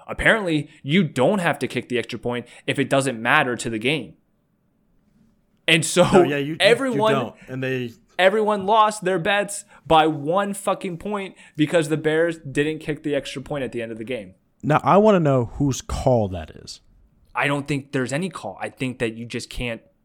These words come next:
Speaker 1: I thought, I think the game's
Speaker 2: If it,
Speaker 1: over.
Speaker 2: see, okay, 'cause I don't. If that's the case, then Nagy's safe.
Speaker 1: <laughs>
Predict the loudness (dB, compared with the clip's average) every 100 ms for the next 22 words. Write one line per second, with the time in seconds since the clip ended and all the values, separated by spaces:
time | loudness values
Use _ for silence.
0 | -8 -6 0 -2 -2 -8 -8 -8 -8 -2
1 | 0 0 -2 _ _ _ _ _ _ _
2 | _ -4 0 0 2 -2 0 -2 -4 -4
3 | 2 4 4 2 -6 -14 -12 -14 -16 -20
4 | -8 -6 2 4 4 -2 -4 -2 -2 -4
5 | -12 _ _ _ _ _ _ _ _ _
6 | -2 0 2 2 0 -2 -2 0 0 0
7 | -2 0 0 -4 _ _ _ _ -2 -2
8 | 0